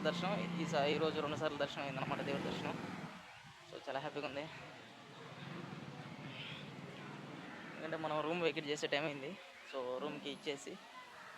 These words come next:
అక్కడి నుంచి రిటర్న్ అయిపోతాం అనమాట. మనం ఫైనల్గా ఇంక చూడాల్సింది స్వామివారి ధ్యాన మందిరము. ఈ ధ్యాన మందిరంలో స్వామివారి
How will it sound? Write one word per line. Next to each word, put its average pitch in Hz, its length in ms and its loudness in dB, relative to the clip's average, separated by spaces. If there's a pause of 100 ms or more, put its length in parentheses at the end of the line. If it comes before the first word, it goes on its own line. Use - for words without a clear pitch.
(220)
అక్కడి 131 220 -4
నుంచి 147 220 -4 (380)
రిటర్న్ 143 200 0
అయిపోతాం 131 360 0
అనమాట. 127 240 -4 (880)
మనం 151 240 12
ఫైనల్గా 156 400 12
ఇంక 156 200 12
చూడాల్సింది 139 460 12 (280)
స్వామివారి 143 520 12
ధ్యాన 131 240 12
మందిరము. 135 320 12 (640)
ఈ - 20 12 (100)
ధ్యాన 135 240 12
మందిరంలో 147 440 12 (460)
స్వామివారి 143 480 12